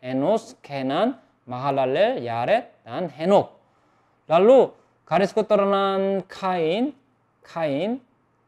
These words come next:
yang pergi meninggalkan Allah itu siapa? Henok kan? Henok, Henok. Sorry, ini beda dengan ini ya, yang diubah naik ke surga. Jadi Henok. Kemudian Irad, Mehuyael, Metusael, kemudian,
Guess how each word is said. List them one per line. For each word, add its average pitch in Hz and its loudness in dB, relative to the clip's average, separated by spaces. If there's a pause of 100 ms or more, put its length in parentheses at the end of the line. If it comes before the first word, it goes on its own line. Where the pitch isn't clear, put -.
(920)
yang 127 -10
pergi 156 -2
meninggalkan 147 0
Allah 139 -2
itu 170 -8
siapa? 202 -4 (160)
Henok 208 2
kan? 185 -4 (140)
Henok, 135 -4
Henok. 156 -2 (100)
Sorry, 139 -6
ini 185 0
beda 160 2
dengan 165 2
ini 170 0
ya, 156 -4
yang 131 -6
diubah 131 -2
naik 123 -8
ke 113 -18
surga. 123 -14 (160)
Jadi 127 -8
Henok. 156 -6 (480)
Kemudian 190 0
Irad, 170 4 (320)
Mehuyael, 165 0 (240)
Metusael, 151 -4
kemudian, 160 -2